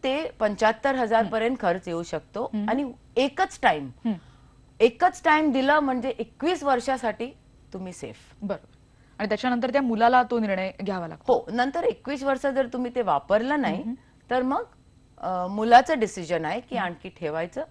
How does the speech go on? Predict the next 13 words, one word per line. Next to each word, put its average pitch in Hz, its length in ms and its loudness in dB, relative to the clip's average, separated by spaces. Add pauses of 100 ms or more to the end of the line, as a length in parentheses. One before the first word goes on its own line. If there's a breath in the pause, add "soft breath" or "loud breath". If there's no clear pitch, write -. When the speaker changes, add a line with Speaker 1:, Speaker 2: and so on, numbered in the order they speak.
(140)
Speaker 1:
की 156 100 -14
नाही 117 240 -16
ते. - 220 -16
Speaker 2:
बरोबर. - 320 -14
आपल्याला 226 240 -2
पुढचा 233 320 -6
प्रश्न 277 260 -4
मनोहर 254 380 -4
राठोड 240 380 -2
पुसदहून 226 520 -4
विचारतात. 165 420 -8
विचारा 254 300 -8
मनोहर. 240 280 -4